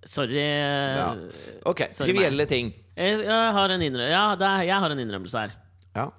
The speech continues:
Speaker 1: En ting som står i denne stua, som jeg har sagt veldig mye, at jeg liksom, jeg, jeg digger det.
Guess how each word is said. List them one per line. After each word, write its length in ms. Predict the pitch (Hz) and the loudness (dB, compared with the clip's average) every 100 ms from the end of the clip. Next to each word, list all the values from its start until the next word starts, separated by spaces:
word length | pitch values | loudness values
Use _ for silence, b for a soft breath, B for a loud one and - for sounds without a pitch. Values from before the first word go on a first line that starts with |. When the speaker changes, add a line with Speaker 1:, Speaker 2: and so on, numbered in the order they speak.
| - | -10
Speaker 1:
En 140 | 147 | -6
ting 220 | 160 160 | -4 -4
som 240 | 151 165 160 | -4 -4 -2
står 560 | 156 - 139 135 151 | -4 -4 -4 -2 -2
i 80 | 135 | -2
denne 220 | 147 135 143 | -2 -2 -4
stua, 380 | 151 135 220 285 b b | -2 0 0 -4 b b
som 200 | - 156 | -8 -4
jeg 80 | 175 | -2
har 80 | 190 | -2
sagt 600 | - 214 - - - - | -2 -4 -6 -14 -14 -8
veldig 580 | 156 190 135 117 143 170 175 | -2 -2 -2 -2 0 0 0
mye, 360 | 180 160 208 294 - - | 0 2 0 -2 -10 -6
at 240 | - 170 175 | -4 -2 0
jeg 120 | 170 | 0
liksom, 320 | 160 160 160 | 0 0 0
jeg, 240 | 135 139 143 | 0 0 0
jeg 160 | 156 160 | -2 -2
digger 380 | 170 143 139 160 | -6 -2 0 2
det. 140 | 196 | 2